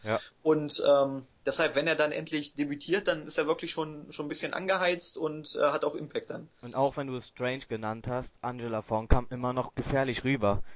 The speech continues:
Speaker 1: Sie hat gesagt, „Ich will diesen,
Speaker 2: Ja,
Speaker 1: ich
Speaker 2: wie
Speaker 1: will
Speaker 2: gesagt,
Speaker 1: dieses
Speaker 2: also der,
Speaker 1: Monster
Speaker 2: der
Speaker 1: töten.“
Speaker 2: erst-, der erste Teil der Promo war wirklich klasse, auch,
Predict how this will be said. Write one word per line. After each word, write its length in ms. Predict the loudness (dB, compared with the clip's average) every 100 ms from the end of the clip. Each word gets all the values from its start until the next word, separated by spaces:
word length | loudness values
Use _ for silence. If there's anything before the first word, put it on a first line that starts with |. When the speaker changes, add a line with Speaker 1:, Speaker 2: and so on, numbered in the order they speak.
| -16 -20
Speaker 1:
Sie 140 | -10 -8
hat 140 | -8
gesagt, 320 | -8 -4 -4
„Ich 160 | -6 -10
will 140 | -10
diesen, 180 | -8 -2
Speaker 2:
Ja, 220 | 0 0 -6
Speaker 1:
ich 160 | -6
Speaker 2:
wie 0 |
Speaker 1:
will 100 | -4
Speaker 2:
gesagt, 180 | 0 0
Speaker 1:
dieses 80 | 0
Speaker 2:
also 160 | -2 2
der, 160 | 2
Speaker 1:
Monster 60 | 2
Speaker 2:
der 80 | 2
Speaker 1:
töten.“ 60 |
Speaker 2:
erst-, 280 | 2 0 -10 _ _ _ _ _ _ _ _ _ -20 _
der 100 | 0 2
erste 320 | 2 -2 -2
Teil 340 | 2 4 4
der 140 | 4 2
Promo 340 | 0 -2 0
war 160 | 0 0
wirklich 300 | -4 -6 -2
klasse, 360 | 0 2 0
auch, 200 | 0 -2